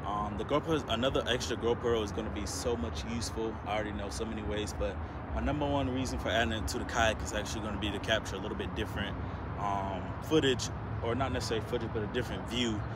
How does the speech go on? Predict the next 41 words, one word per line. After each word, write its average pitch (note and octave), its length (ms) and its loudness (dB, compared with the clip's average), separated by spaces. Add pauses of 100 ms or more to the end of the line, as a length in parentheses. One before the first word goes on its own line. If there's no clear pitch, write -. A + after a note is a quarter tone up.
(160)
So A2 160 -2
most B2+ 300 2
people B2 180 0
like A2 200 4
to A2 60 -2
put A2+ 180 -2
their G#2 100 -2
cam-, A2+ 260 0
the G#2 100 0
extra - 240 -2
camera A2 280 0
in - 80 -2
the - 80 -2
back A#2+ 320 4
of G2 80 2
their G2+ 80 2
kayak, G2 480 4 (320)
and - 80 2
they G#2 60 4
kinda - 200 2
get - 200 2
that G#2 220 2
wide A2 480 8
back A2 300 0
view A2 340 0
of G2+ 200 2 (200)
what - 200 0
you - 60 -2
guys G2+ 280 4
see B2 400 4
already G2 320 0
from F#2 180 -4
the F#2 60 -4
camera A2 320 -2
mount. F#2+ 240 -2
But - 100 -4
I G#2+ 120 2
actually A2+ 240 -2
wanna G#2 240 -2
get F#2 180 -2
that G2+ 220 2